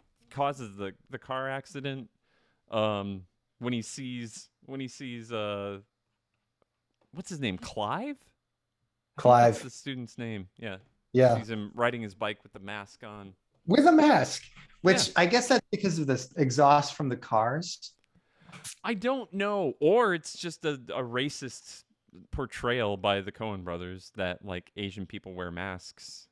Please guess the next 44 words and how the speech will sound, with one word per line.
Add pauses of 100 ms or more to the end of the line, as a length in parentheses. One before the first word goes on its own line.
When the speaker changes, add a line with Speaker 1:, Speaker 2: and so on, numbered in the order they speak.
Speaker 1:
I
don't
know. (880)
Speaker 2:
Was
that,
I
wonder
if
that
was
true
back
in
the
sixties
as
it
was (640)
recently. (260)
I
don't
know. (400)
Speaker 1:
Uh,
yeah, (160)
I
don't,
I
don't
know. (760)
I
don't
know
Speaker 2:
One
of
Speaker 1:
either.
Speaker 2:
the
other
little (220)
tidbits
in
that,
uh, (120)
production
design